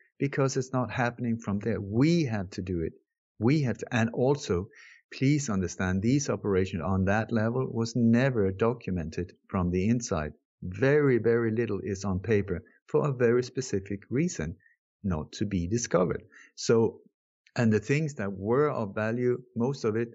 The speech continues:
has gone through shredders, you know, the burp, burp,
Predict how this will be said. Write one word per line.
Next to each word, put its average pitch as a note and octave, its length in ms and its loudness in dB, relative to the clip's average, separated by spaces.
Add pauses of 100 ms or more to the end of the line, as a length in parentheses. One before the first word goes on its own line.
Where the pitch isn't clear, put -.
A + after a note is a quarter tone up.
(120)
has G#2 140 -6
gone A2 220 -2
through A2 260 -2
shredders, G#2 540 0
you F#2 60 -6
know, F#2+ 100 -4
the F2+ 120 -4
burp, F#2 520 0 (360)
burp, F#2+ 380 2